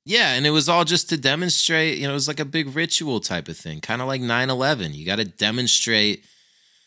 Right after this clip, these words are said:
how you're gonna f-, <laughs> fucking fuck everyone up, you know? Like, they dropped the towers and blame it on some terrorists, get everyone all riled up, and then justify the invasion of Afghanistan and Iraq, even though they had nothing to do with it.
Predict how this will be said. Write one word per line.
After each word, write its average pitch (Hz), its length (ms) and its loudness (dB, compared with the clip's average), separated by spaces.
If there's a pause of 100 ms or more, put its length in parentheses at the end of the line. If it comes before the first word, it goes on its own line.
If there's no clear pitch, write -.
(840)
how 113 200 0
you're 110 240 2
gonna 110 320 0
f-, - 480 -2
<laughs> - 20 -10
fucking 107 460 -2
fuck 127 340 0
everyone 139 420 4
up, 143 280 2
you 90 80 -2
know? 104 180 -2
Like, 98 180 0
they 98 120 0
dropped 98 400 0
the 110 80 -2
towers 107 520 0
and 90 140 -2
blame 95 220 0
it 110 80 0
on 113 100 0
some 104 180 -4
terrorists, 113 520 0
get 101 160 -4
everyone 104 280 -2
all 104 200 0
riled 95 360 0
up, 101 220 -2
and 101 100 -4
then 95 120 -4
justify 90 560 -4
the 95 120 -4
invasion 90 400 -4
of 92 120 -6
Afghanistan 92 720 -4
and 95 120 -6
Iraq, 95 520 -8
even 85 180 -6
though 87 100 -6
they 90 100 -6
had 92 120 -6
nothing 95 300 -8
to 98 80 -6
do 113 200 -10
with 98 140 -10
it. - 120 -18